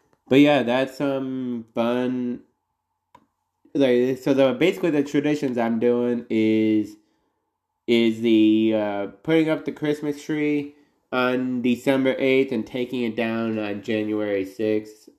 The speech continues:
I'm going to preserve those, uh, tradition, and w-, like, if the good Lord blesses me with, with, uh, children,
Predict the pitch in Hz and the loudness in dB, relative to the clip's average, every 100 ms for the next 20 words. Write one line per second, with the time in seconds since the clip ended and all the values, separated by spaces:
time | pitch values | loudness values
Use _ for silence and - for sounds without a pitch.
0 | _ - 110 113 120 117 113 - 110 107 | _ -6 -4 0 0 0 -4 -4 -2 0
1 | 104 101 - - _ _ _ _ _ _ | -2 -6 -14 -20 _ _ _ _ _ _
2 | _ - 127 113 120 117 113 107 107 104 | _ -2 -2 2 0 0 0 0 0 0
3 | 101 104 110 101 - 104 104 98 110 101 | -4 -4 -6 -6 -8 -6 -6 -6 -10 -10
4 | 101 104 _ _ - - _ - 98 92 | -12 -18 _ _ -20 -20 _ -4 -2 -2
5 | 92 - _ - 110 - - 113 104 98 | -6 -12 _ -10 -10 -10 -2 0 0 -2
6 | 110 104 - 104 120 117 117 113 113 110 | -2 -4 -6 -2 -2 0 0 0 0 -2
7 | - - 120 - 113 110 110 110 110 110 | -8 -20 -20 -6 -2 -2 -4 -4 -2 0
8 | 107 104 107 98 - _ _ _ _ _ | 0 0 0 -2 -10 _ _ _ _ _
9 | _ _ _ _ 113 113 110 107 101 101 | _ _ _ _ 2 2 2 -2 -2 -2
10 | 98 135 127 139 147 143 | -4 -4 0 0 0 -2